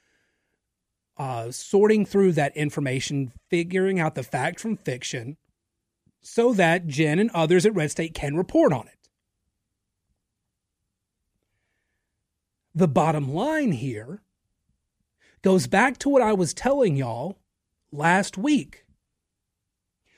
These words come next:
Something I was saying that apparently three callers early in the show missed. If the Democrats want to go this route, fine.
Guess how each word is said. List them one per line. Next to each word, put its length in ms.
Something 480
I 120
was 180
saying 300
that 60
apparently 380
three 220
callers 340
early 220
in 80
the 40
show 240
missed. 560
If 200
the 100
Democrats 720
want 180
to 40
go 320
this 320
route, 560
fine. 460